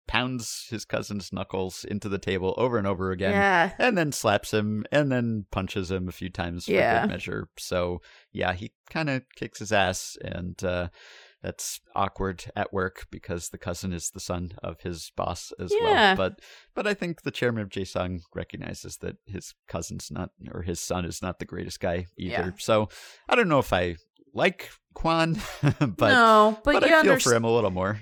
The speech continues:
Speaker 2: Yeah, and you certainly understand him better, um,
Speaker 1: Mm-hmm.
Speaker 2: for, for having learned what sort of the family situation was.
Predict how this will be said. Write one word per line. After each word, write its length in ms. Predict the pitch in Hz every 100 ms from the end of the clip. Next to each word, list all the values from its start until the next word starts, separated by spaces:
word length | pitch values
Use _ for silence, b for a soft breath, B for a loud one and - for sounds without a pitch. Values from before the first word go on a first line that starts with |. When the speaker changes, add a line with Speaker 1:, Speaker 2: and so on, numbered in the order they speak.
| -
Speaker 2:
Yeah, 500 | 381 415 254 208 202
and 340 | 214 277 294 285
you 60 |
certainly 400 | 294 - 240 226
understand 520 | 208 190 - 180 180 180
him 120 | 170
better, 540 | 131 131 - 180 208 -
um, 120 | - 175 160
Speaker 1:
Mm-hmm. 140 | - 120 - -
Speaker 2:
for, 480 | - 156 147 170 - - - _
for 180 | _ 190
having 360 | 180 180 - -
learned 300 | - - 190 -
what 280 | 147 - - - -
sort 260 | - 165
of 120 | 151
the 80 | -
family 360 | - 120 123 -
situation 640 | - - - 110 - -
was. 200 | 165